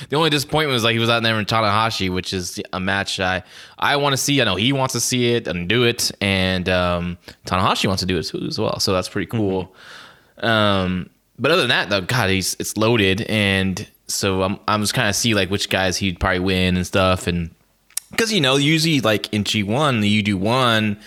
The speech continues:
Speaker 1: you get X amount of wins, and sometimes, it, you know, then you start getting a few more. So we'll see. I ca-, I can see him beating Suzuki for sure, just because he's the for-, Jeff Cobb's a former Never champion, and I can see them
Speaker 2: Yeah,
Speaker 1: him
Speaker 2: it could build to something.
Speaker 1: Yeah, build to a, a, a match there, and,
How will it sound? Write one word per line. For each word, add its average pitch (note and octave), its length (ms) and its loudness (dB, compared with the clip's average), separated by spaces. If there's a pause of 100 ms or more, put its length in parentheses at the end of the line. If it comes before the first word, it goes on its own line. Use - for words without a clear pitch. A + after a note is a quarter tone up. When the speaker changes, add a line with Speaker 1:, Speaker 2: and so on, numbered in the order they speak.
(440)
Speaker 1:
you G#2 100 0
get A2+ 220 0
X G#2+ 140 0
amount G#2 160 2
of F#2 60 0
wins, A#2 260 2
and G2 100 2
sometimes, G2+ 380 0
it, F2+ 100 -2
you G2 60 -2
know, F#2+ 160 2
then F#2+ 160 2
you F#2+ 40 2
start F#2+ 200 0
getting F#2 240 -2
a F2+ 40 -4
few F#2 220 -2
more. F#2 340 2
So F2 440 0 (380)
we'll - 120 0
see. D4+ 320 2
I G#2+ 100 2
ca-, D3+ 160 -4
I F3+ 80 2
can A3+ 80 0
see C#4+ 140 0
him C4+ 80 2
beating A#3 180 2
Suzuki C3 680 0 (280)
for G#2+ 140 -4
sure, F2+ 400 0 (140)
just D#3 160 -2
because D#3+ 460 2
he's C3 260 0
the B2+ 80 0
for-, A#2+ 300 -4 (280)
Jeff - 200 -2
Cobb's A#2 240 0
a F#2+ 40 -4
former A2 340 0
Never A2 540 2
champion, A#2 640 0 (460)
and G#2+ 100 0
I A2+ 40 2
can A2 120 -2
see A2+ 200 2
them G2+ 480 2
Speaker 2:
Yeah, C#3 100 2
Speaker 1:
him A2 120 0
Speaker 2:
it - 40 2
could G2+ 100 -4
build A2 320 2
to A2 80 -2
something. G2 400 -2
Speaker 1:
Yeah, C3+ 280 2
build G#2 280 0
to G#2 120 0
a, F2+ 240 -2
a, F#2 180 0
a F2 60 0
match D#2 420 -2
there, D#2+ 260 -6
and, F#2 220 -10